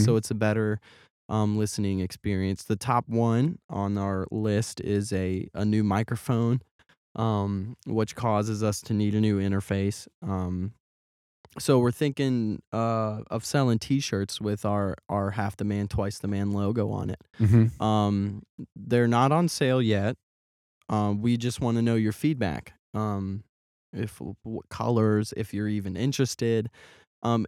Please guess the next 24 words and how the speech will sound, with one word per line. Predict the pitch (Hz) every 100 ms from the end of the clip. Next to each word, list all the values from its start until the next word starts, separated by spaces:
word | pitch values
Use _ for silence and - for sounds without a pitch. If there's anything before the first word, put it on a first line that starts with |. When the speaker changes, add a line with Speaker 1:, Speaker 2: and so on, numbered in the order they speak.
| -
Speaker 2:
and | 127 147
if | 160
you're | 147
not | 135 151 -
interested | 127 139 151 -
in | 143 123
a | 113
T-shirt, | 143 143 185 175 -
let | 120 135 151
us | 147
know | 135 131 135 117 -
what | 113 120
a | 113
product | - 123 113 117 120 -
would | 110 107
be | 113 110
that | 101 85
you | - 107
would | 104 110 117 107
be | 92 82
interested | 85 101 - 76 64 - - _ _
in | 104 92
buying. | 82 71 71 62 - _ _ _ _ -
Um, | 110 104 98 92